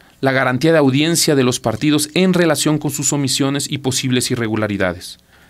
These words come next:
La unidad técnica, por su parte, tiene el deber de requerir a los medios impresos la posible contratación de inserciones no reportadas por los partidos o candidaturas. Existe también una matriz de precios para el cálculo del valor razonable de un bien o servicio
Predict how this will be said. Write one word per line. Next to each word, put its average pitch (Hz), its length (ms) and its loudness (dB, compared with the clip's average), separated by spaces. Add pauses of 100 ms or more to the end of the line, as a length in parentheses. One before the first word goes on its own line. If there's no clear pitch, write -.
(100)
La 104 140 0
unidad 110 300 0
técnica, 143 500 -2
por 123 100 -2
su 127 120 -10
parte, 131 280 -2
tiene 147 300 0
el 135 80 4
deber 123 420 0 (300)
de 131 100 4
requerir 156 580 2
a 123 60 4
los 117 220 -4
medios 127 400 2
impresos 160 640 -2 (260)
la 190 240 0
posible 175 460 0
contratación 165 720 0
de 143 80 0
inserciones 135 720 0
no 147 240 2
reportadas 131 720 -2
por 117 180 -4
los 113 140 -6
partidos 123 520 -2
o 131 140 -4
candidaturas. 113 800 -6 (360)
Existe 202 500 -2
también 147 520 -2 (300)
una 170 200 4
matriz 143 360 2
de 139 80 2
precios - 600 -4 (260)
para 131 200 0
el 123 180 -2
cálculo 170 500 2
del 127 160 4
valor 135 320 4
razonable 135 600 0
de 127 100 0
un 131 120 2
bien 131 220 2
o 131 60 0
servicio 131 600 -4